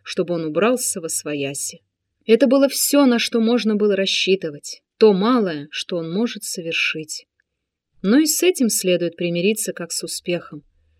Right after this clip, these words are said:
Сгореть в огне славного поражения и как-то искупить содеянное в Джербе. Сейчас, после такого вывода, мысли его озаботились тем, чтобы принудить себя полностью забыть о Джоанне и не превратиться в труса.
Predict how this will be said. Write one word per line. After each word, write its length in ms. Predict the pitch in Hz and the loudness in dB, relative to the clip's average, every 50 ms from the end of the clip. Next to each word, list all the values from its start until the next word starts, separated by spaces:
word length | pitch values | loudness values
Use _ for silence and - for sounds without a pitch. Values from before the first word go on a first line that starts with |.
| _ _ _ _ _ | _ _ _ _ _
Сгореть 540 | 196 160 - - 190 190 214 269 285 277 - | -8 -8 0 4 4 6 6 6 4 2 0
в 80 | 214 | 0
огне 360 | 226 226 196 185 185 208 226 226 | 0 0 0 0 0 0 0 0
славного 580 | 214 - - 180 185 190 190 180 170 165 160 | -2 -4 -4 -4 -4 -4 -4 -6 -6 -6 -8
поражения 760 | 160 - 160 156 151 151 - 180 208 247 247 226 214 202 202 - _ 170 _ _ _ _ _ | -8 -8 -10 -8 -8 -6 -2 0 2 2 2 0 -2 -4 -8 -12 _ -20 _ _ _ _ _
и 80 | 170 160 | -12 -10
как-то 400 | - - 247 277 285 - - 233 | -4 -2 -2 -2 -2 -2 -2 -2
искупить 500 | 226 - - - 214 202 208 202 202 - | -2 -2 -4 -4 -4 -4 -4 -8 -8 -6
содеянное 680 | - - 165 151 139 170 180 202 202 180 170 170 165 | -6 -6 -6 -6 -2 -2 -2 -2 -2 -4 -8 -10 -12
в 40 | - | -12
Джербе. 520 | - - 160 151 143 139 139 135 135 135 _ _ _ _ _ _ _ _ _ _ _ _ _ _ _ _ _ _ | -8 -8 -8 -8 -8 -8 -8 -8 -8 -10 _ _ _ _ _ _ _ _ _ _ _ _ _ _ _ _ _ _
Сейчас, 460 | - - 240 - - 349 370 359 - | -4 -2 0 2 2 2 0 0 -2
после 300 | - 214 196 - 190 180 | -4 -6 -4 -4 -6 -6
такого 480 | - 190 180 - 196 190 180 175 170 | -6 -6 -8 -4 -4 -2 0 0 0
вывода, 420 | 160 180 185 165 160 156 147 143 143 _ _ _ _ _ _ _ | 0 0 0 0 0 -4 -6 -8 -12 _ _ _ _ _ _ _
мысли 320 | 220 254 349 349 - - 330 | 4 4 6 6 6 4 4
его 200 | 302 311 302 - - | 4 4 0 -2 -2
озаботились 760 | 202 190 170 190 180 180 208 196 190 - 165 165 160 - - | -4 -2 0 0 2 2 2 0 0 -4 -6 -6 -6 -8 -6
тем, 280 | - - 262 302 311 - _ _ _ | 0 2 2 2 2 -4 _ _ _
чтобы 360 | _ - - - 349 320 349 254 | _ -4 4 6 8 8 8 6
принудить 500 | 277 302 294 277 302 339 285 277 277 - | 8 8 8 10 8 8 6 6 4 2
себя 280 | - - 247 240 220 220 | 4 6 6 6 6 4
полностью 580 | - 285 311 339 320 302 269 277 - - 247 | 0 0 2 4 4 4 4 2 -2 -4 -4
забыть 420 | 214 - 190 170 170 214 220 - 226 | -2 0 -2 0 0 -2 -2 0 -4
о 60 | 202 | -4
Джоанне 560 | 165 156 170 180 170 170 175 175 170 165 156 | -4 -2 -2 -2 0 0 0 -2 -2 -4 -6
и 140 | 151 165 180 | -6 -6 -4
не 140 | 175 170 165 | -4 -4 -2
превратиться 680 | - 170 156 151 147 143 - - 240 240 - - 202 | -4 -6 -4 -4 -4 -4 -2 -4 -4 -4 -4 -6 -8
в 80 | - - | -8 -8
труса. 520 | - 185 165 170 170 165 - - 147 147 | -6 -4 -2 -2 -2 -4 -6 -8 -8 -12